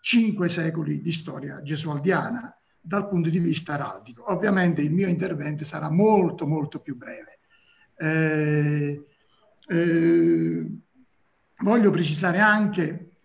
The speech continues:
che io non sono un araldista e tantomeno un esperto di araldica. Sono però un grande appassionato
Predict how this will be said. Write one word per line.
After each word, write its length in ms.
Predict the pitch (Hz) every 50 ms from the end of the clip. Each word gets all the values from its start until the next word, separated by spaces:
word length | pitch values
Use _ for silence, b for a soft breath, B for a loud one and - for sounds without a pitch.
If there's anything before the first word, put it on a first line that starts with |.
| _ _ _ _ _ _
che 420 | - 202 196 196 196 196 196 196 -
io 160 | 247 220 202
non 220 | 196 220 233 226
sono 460 | - 185 180 170 175 180 - - - - -
un 120 | 170 165
araldista 960 | 156 156 151 151 135 131 139 147 127 - - - - - - - - _ _ -
e 160 | - 202 208
tantomeno 520 | - 226 220 208 247 233 208 180 165 165
un 80 | 165 160
esperto 560 | 160 160 - - 160 143 139 120 - - 156
di 180 | 143 147 147 135
araldica. 580 | 135 - 110 110 110 - - 180 262 - - -
Sono 560 | - - - 277 269 277 277 262 240 254 233
però 420 | - 269 262 - 151 - - - B B B B B
un 260 | 202 208 220 220 214
grande 680 | 226 247 262 262 240 233 220 190 196 202 208 - - _ _
appassionato 1160 | - 196 190 - - - 202 185 - - - 262 233 175 135 139 135 131 - 185 180 180